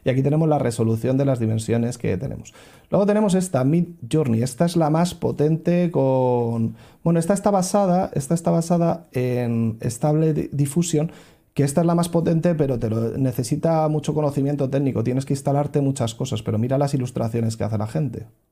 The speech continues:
Y aquí tienes, ¿ves? El prompt.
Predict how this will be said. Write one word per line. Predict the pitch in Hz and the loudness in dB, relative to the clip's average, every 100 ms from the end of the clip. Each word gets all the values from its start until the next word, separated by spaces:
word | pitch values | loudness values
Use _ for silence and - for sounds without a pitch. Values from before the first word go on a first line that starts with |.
| _ _ _ _ _ - | _ _ _ _ _ -2
Y | |
aquí | 127 156 | 0 2
tienes, | 175 190 190 262 - - _ _ _ | 2 2 2 0 -8 -20 _ _ _
¿ves? | - 147 196 - - | -4 0 0 -2 -2
El | 135 135 | -2 0
prompt. | 151 123 90 - | 0 0 -2 -6